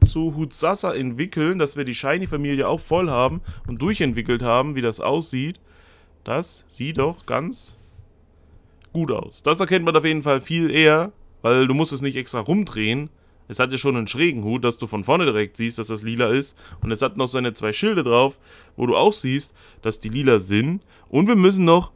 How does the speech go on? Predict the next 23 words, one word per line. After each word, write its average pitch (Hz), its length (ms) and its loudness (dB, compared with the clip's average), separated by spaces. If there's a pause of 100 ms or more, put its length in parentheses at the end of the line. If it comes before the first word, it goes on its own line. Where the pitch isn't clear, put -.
Grillmark 131 560 4
entwickeln. 139 640 2 (120)
Wir 117 80 0
haben 123 100 4
hier 127 120 2
dreihunderteinunddreißig 143 1400 4
und 156 80 0
wir 151 60 4
haben 147 140 2
hier 139 100 4
sechshundertfünfundneunzig. 143 1000 0
Das 131 160 -2
heißt, 139 240 0
wir 110 80 -2
entwickeln 131 440 -2
das - 460 0 (140)
auch 160 240 -2
mit 151 180 -2
einem, 127 400 0 (960)
äh, 107 840 0
ein 165 420 -2
Einalstein 190 1400 0
zu 233 640 -2